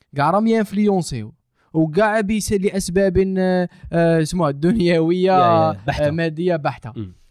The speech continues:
Speaker 1: يتسمى، آه، good luck number one to find الخط، شو الخط، الخ-، الصراط، شو
Speaker 2: الصراط المستقيم ولا شو؟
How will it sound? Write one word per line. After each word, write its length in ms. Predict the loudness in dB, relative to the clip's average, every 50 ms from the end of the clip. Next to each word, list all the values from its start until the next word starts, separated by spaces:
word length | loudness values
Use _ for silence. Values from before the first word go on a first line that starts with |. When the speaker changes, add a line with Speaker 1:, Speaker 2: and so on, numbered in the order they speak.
| _ -8
Speaker 1:
يتسمى، 580 | -8 -6 -4 -4 -2 0 0 2 2 0 0 -4 -8 _ _ _ _ _ _ _ _ _ -8
آه، 220 | -8 -8 -8 -6
good 180 | -4 -4 -2 -2
luck 460 | -2 -2 -2 -2 -4 -8 -12 -14 -12
number 220 | -12 -10 -10 -10 -10
one 280 | -10 -10 -10 -10 -12 -14 -18 _ -20 -6 -4 -4
to 40 | -4
find 360 | -2 -4 -4 -4 -4 -6 -6
الخط، 720 | -6 -6 -8 -8 -10 -10 -10 -8 -8 -10 -10 _ -10 -10 -10
شو 120 | -12 -12 -14
الخط، 300 | -16 -16 -18 -20 -20 -18
الخ-، 520 | -18 -18 -20 -20 -20 -20 -20 -20 _ _ -20 _ _ -20 -20 -20 _ _ _
الصراط، 540 | -20 -18 -14 -10 -8 -8 -8 -10 -12 -16 -16
شو 180 | -10 -4 -4
Speaker 2:
الصراط 380 | -2 0 2 2 2 4 4 2
المستقيم 480 | 0 -2 -2 -2 -4 -4 -4 -4 -6
ولا 160 | -4 -4 -6 -6
شو؟ 180 | -8 -10 -12